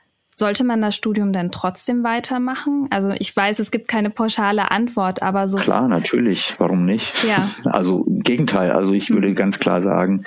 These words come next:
Speaker 2: ähm, das ist überhaupt kein Grund, das jetzt nicht weiterzumachen. Im Gegenteil, wenn man,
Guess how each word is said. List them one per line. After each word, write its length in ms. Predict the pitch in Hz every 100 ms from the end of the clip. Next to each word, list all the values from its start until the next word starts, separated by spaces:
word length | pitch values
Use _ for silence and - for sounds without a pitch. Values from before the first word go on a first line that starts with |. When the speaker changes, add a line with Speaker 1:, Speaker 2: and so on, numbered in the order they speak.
| - - - - - - -
Speaker 2:
ähm, 400 | - 202 202 190 - - - - - - _ -
das 280 | 98 - - -
ist 340 | - 107 101
überhaupt 340 | 90 90 101
kein 200 | - 98
Grund, 260 | 85 104 98
das 140 | 90
jetzt 180 | 92 -
nicht 140 | 117 120
weiterzumachen. 680 | 92 85 - 78 82 78 87
Im 40 |
Gegenteil, 420 | - - - 87
wenn 120 | 92
man, 480 | 92 92 87 110 120